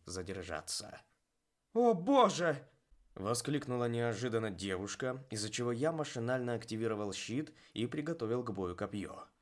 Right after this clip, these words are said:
«Это же Эл! Какого хрена тут произошло?» «Что такое?» вздохнул я,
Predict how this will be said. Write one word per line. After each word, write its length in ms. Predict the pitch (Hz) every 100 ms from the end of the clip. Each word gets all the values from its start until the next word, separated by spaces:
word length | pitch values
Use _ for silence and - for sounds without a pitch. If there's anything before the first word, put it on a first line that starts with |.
| _ -
«Это 220 | 269 269
же 200 | 202 269 -
Эл! 320 | 294 269 180 - - -
Какого 320 | 247 240 226
хрена 360 | - 240 185
тут 140 | 185 196
произошло?» 720 | 214 202 233 240 175 - - _ _ _ _ _
«Что 240 | - - 190
такое?» 400 | 156 131 85 - - - _ _ -
вздохнул 480 | 92 104 - 107 92
я, 360 | 85 104 156